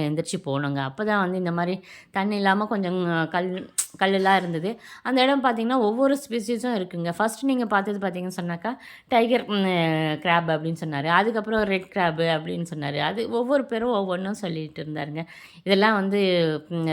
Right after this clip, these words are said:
சேல் பண்ணா எவ்வளோ ஆகும், காஸ்ட்லியான ஒரு ஐட்டம் அப்படிலாம் சொல்லி நம்மகிட்ட சொல்லிட்டு இருந்தாருங்க. அது மட்டும் இல்ல, அதுக்கப்புறம் பார்த்தீங்கன்னு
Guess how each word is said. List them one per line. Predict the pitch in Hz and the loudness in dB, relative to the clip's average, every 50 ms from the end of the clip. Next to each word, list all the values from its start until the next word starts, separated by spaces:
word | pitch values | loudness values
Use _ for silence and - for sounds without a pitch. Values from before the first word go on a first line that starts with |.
| 156 160 - | -2 -2 -2
சேல் | 202 185 180 196 185 - | 0 0 0 -2 -4 -6
பண்ணா | 165 170 170 165 170 175 | -6 -4 -2 -2 -2 0
எவ்வளோ | 175 170 160 160 160 156 | 0 0 0 0 2 2
ஆகும், | 151 156 160 170 165 160 160 160 156 156 156 143 135 - - - - - | 2 2 0 -2 -2 0 0 0 0 0 0 -2 -4 -6 -8 -12 -4 0
காஸ்ட்லியான | 156 156 160 - - 170 170 165 170 170 | 2 2 0 0 -4 -4 -2 -2 -2 -2
ஒரு | 160 151 151 | -2 -2 -2
ஐட்டம் | 147 147 147 - 160 165 175 | -2 -4 -4 -6 -6 -4 -4
அப்படிலாம் | 170 165 160 165 175 170 175 | -4 -4 -4 -4 -2 -2 -2
சொல்லி | 196 - 196 180 190 220 262 - - - - - - _ _ - | -2 -4 -6 -6 -4 -4 -6 -8 -12 -20 -20 -20 -20 _ _ -8
நம்மகிட்ட | - 185 190 180 175 175 185 | -4 -2 -2 0 0 -2 -2
சொல்லிட்டு | 196 196 190 190 180 175 - 170 | -2 -2 0 -2 -2 -4 -4 -4
இருந்தாருங்க. | 165 160 160 151 151 151 160 | -2 -2 -2 -2 -2 -4 -4
அது | 165 165 170 156 165 220 | -4 -4 -2 -2 -2 -2
மட்டும் | 220 202 185 190 - 254 240 | 0 0 -2 -2 -2 -2 -2
இல்ல, | 214 175 175 180 185 226 - - - - | -2 -2 0 0 -2 -2 -4 -6 -10 -8
அதுக்கப்புறம் | - 196 190 185 190 185 - 233 233 - | -6 -4 -4 -2 -4 -4 -2 -4 -2 0
பார்த்தீங்கன்னு | 208 190 180 180 180 185 180 190 | 0 0 0 -2 -4 -6 -6 -6